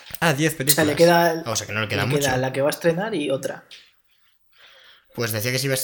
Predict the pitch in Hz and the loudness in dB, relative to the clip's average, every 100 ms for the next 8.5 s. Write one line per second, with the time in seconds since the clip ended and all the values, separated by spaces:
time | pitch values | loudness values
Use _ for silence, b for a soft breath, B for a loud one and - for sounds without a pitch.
0 | - - 131 123 120 123 131 110 113 - | -6 -12 -6 -6 -6 -4 -4 -2 -6 -4
1 | 123 127 151 160 120 113 104 - - - | -4 -4 -4 -6 -8 -8 -10 -12 -18 -14
2 | - 110 120 120 123 127 139 156 - - | -14 -8 -4 -4 -2 -4 -4 -4 -8 -14
3 | _ _ - 120 131 - 127 117 98 98 | _ _ -12 -4 -2 -2 -2 -2 -2 -2
4 | 143 110 98 101 110 110 104 - - 110 | 0 0 -4 -6 -4 -4 -8 -16 -20 -20
5 | 104 - 107 104 - 135 101 B B B | -20 -12 -12 -8 -6 -6 -6 B B B
6 | - 117 110 107 104 107 107 107 131 143 | -2 0 2 4 2 2 -2 0 2 2
7 | 143 107 98 - 135 101 - 101 98 101 | 2 0 -4 -4 -2 -4 -6 -10 -8 -6
8 | 98 98 113 139 | -6 -4 -2 -2